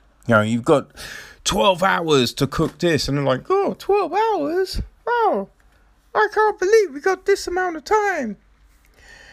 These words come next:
And then midway through, they get a challenge.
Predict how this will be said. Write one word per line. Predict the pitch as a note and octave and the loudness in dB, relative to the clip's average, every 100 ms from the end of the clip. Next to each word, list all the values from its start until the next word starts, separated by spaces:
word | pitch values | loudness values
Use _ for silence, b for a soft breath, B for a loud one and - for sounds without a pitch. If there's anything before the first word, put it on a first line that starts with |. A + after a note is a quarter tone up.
| B C3 | B 0
And | C3+ C3+ | 2 2
then | C3+ C3 B2+ B2 | 2 2 2 2
midway | C#3 C#3+ B2 A#2+ | 2 2 2 2
through, | A#2 - C3 | 2 0 0
they | G#2 G2+ | 0 -2
get | A2+ G2 | -2 -4
a | |
challenge. | F#2+ - F#3 F3 A2 F2 F2+ | -6 0 0 2 -2 -4 -10